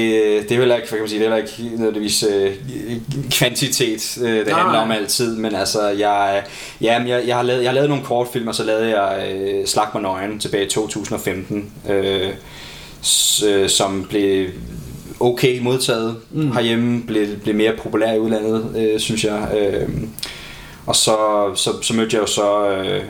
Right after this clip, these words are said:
Speaker 1: en, en, en gut, der hed Martin Sontag, som
Speaker 2: Mm.
Speaker 1: arbejdede på sin egen, øh, film, som hed Escaping the Dead,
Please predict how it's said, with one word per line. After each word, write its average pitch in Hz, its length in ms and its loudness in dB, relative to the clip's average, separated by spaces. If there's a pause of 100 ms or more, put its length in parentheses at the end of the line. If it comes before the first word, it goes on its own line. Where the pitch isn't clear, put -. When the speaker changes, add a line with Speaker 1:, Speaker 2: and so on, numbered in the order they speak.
Speaker 1:
en, 101 200 -2
en, 98 180 -2
en 95 140 -2
gut, 113 180 2
der 104 60 2
hed 107 60 2
Martin 98 320 0
Sontag, 104 560 2
som 101 220 -2
Speaker 2:
Mm. 95 80 -2
Speaker 1:
arbejdede 104 380 0
på 110 80 0
sin 104 120 -4
egen, 101 420 0 (200)
øh, 98 360 0 (300)
film, 120 240 -2
som 104 180 0
hed 104 220 2
Escaping 101 420 2
the 98 120 0
Dead, 104 140 4